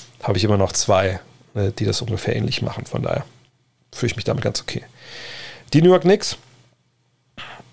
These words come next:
ja, da muss ich schon ein bisschen überlegen. Ähm, klar ist, dass Julius Randle geschützt ist.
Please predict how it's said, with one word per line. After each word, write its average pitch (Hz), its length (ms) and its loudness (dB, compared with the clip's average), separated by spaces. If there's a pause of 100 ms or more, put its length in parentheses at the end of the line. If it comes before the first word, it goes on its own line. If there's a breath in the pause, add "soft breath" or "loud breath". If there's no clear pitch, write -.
(500)
ja, 180 180 6
da 220 100 4
muss 190 200 4
ich 170 60 2
schon 175 100 4
ein 180 40 2
bisschen 151 200 0
überlegen. 139 460 4 (180)
Ähm, - 240 -4 (480)
klar 113 320 4
ist, 107 180 0
dass - 160 -2
Julius 110 280 4
Randle 120 240 6
geschützt - 400 0
ist. 110 260 2